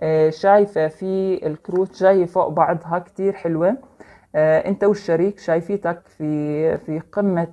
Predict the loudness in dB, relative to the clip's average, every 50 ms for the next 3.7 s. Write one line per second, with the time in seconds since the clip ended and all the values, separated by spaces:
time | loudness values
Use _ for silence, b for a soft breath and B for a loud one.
0 | -8 -6 -6 -4 -4 -2 0 2 2 4 4 4 4 2 0 -2 -4 -6 -6 -4
1 | 0 2 2 2 0 -4 -6 -2 -2 0 0 -2 -4 -6 -4 -2 -2 -2 0 0
2 | -2 -2 -2 -4 B B B B B B B _ -4 -2 -2 4 6 6 6 6
3 | 4 0 -2 -6 -10 -6 -2 0 0 0 0 0 -2